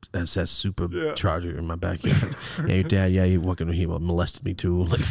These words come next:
Speaker 1: "Damn, d-, what else happened?" You just let my dad beat the shit out of you. Anyway,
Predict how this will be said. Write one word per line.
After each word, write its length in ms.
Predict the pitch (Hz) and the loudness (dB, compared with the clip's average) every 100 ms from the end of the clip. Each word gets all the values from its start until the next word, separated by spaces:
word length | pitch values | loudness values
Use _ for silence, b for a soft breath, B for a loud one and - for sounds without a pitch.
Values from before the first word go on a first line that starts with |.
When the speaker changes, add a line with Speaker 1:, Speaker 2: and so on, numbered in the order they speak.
| 175 | 4
Speaker 1:
"Damn, 500 | 269 320 427 175 151 | 4 4 2 2 2
d-, 100 | 180 B 302 | 2 B 2
what 200 | 262 359 | 6 6
else 240 | 247 330 - | 6 4 4
happened?" 580 | 175 165 - 185 - - B B | 4 6 6 6 4 -4 B B
You 140 | - 269 | 2 6
just 200 | 392 127 | 6 6
let 280 | 131 196 | 6 6
my 140 | 240 185 | 6 4
dad 320 | 180 294 151 | 4 2 6
beat 180 | 185 262 | 6 6
the 60 | 254 | 4
shit 240 | - 202 | 8 8
out 60 | 170 | 8
of 60 | 113 | 4
you. 100 | 107 | 4
Anyway, 420 | 175 151 95 98 | 6 8 6 2